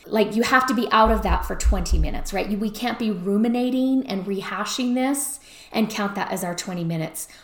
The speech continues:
or we're actually taking the break did not work for us. So that's where, you know, we need at least twenty minutes, but for some people it might be a couple of hours before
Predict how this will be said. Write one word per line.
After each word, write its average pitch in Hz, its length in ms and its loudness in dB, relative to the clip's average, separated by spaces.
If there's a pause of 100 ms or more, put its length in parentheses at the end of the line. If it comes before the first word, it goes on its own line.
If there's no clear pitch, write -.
(120)
or 208 160 2
we're 202 180 2
actually 190 840 -2
taking 214 340 -2
the 175 80 -4
break 160 280 -4
did 170 180 -8
not 165 480 -6
work - 240 -8
for 151 160 -10
us. - 260 -10 (480)
So 269 200 6
that's 294 260 6
where, 277 300 8
you 240 80 2
know, 214 120 6
we 208 140 0
need 214 280 2
at 226 220 0
least 254 320 0
twenty 185 320 -2
minutes, 165 340 -2
but 240 180 2
for 254 100 -2
some 294 180 0
people 285 320 0
it - 100 -2
might 226 220 -2
be 226 240 0
a 214 100 -2
couple 214 240 -2
of 202 120 0
hours 202 420 0
before 170 460 -4